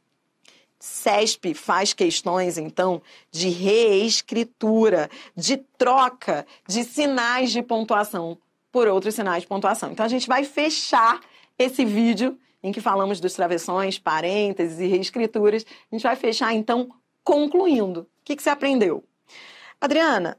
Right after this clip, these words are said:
eu aprendi o seguinte, eu aprendi o seguinte, que eu posso trocar as vírgulas pelos travessões e pelos parênteses nas explicações.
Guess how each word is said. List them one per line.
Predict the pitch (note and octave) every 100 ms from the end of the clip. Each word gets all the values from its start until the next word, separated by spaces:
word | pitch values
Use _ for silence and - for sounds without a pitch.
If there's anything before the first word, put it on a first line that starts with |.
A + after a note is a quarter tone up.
| _
eu | C#4 D4
aprendi | D4 C#4+ C#4
o | D#4
seguinte, | D#4+ G#3+ D#3 - - - _ _
eu | F3
aprendi | E3 F3+
o | G#3
seguinte, | A3 F3 C#3+ - - _ _ _ -
que | D4
eu | C#4+
posso | D#4 D#4+ E4 D#4
trocar | D4+ D4 D4 E3 - - - _ _ _ _ _ -
as | G#3+ G#3
vírgulas | F3+ A3+ G3 C#3+ C#3+ - - - - _ _ _ _ _ _
pelos | D4 C#4 G3 E3 - - - _ _
travessões | - F#3 F#3 F#3 G#3 F#3 D3+ C3 - - _ G3+
e |
pelos | F#3+ F#3 E3 -
parênteses | C#3 D#3 G3+ F#3 - C#3 C#3 - - _ _
nas | G3+ F#3 G3+
explicações. | B3+ - A#3+ E4 F4 F#3+ C3 - -